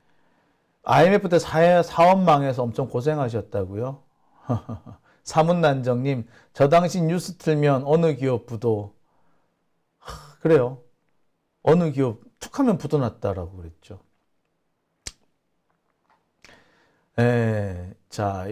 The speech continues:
어떤 분이 이승만이 전쟁 안 났다고 한 것과 똑같다고.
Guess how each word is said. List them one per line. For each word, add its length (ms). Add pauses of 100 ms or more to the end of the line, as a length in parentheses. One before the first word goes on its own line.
어떤 280
분이 560
이승만이 600
전쟁 380
안 160
났다고 380
한 140
것과 260
똑같다고. 800